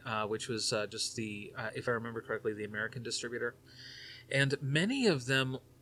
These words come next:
I believe, were based on popular Chinese operas, uh, which, if you don't know anything about Chinese opera, it's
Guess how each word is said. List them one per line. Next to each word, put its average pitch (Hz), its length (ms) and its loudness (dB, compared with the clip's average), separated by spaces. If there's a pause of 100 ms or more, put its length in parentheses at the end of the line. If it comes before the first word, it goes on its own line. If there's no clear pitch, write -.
(340)
I 127 100 2
believe, 131 540 2
were 131 100 6
based 120 640 0
on 113 360 -2
popular - 500 2
Chinese 117 520 0
operas, - 580 -4 (1000)
uh, 110 180 0
which, - 480 0
if 135 140 4
you 139 80 4
don't 185 220 4
know 170 100 2
anything 147 320 0
about - 220 2
Chinese 123 460 -2
opera, 104 400 0 (600)
it's - 460 6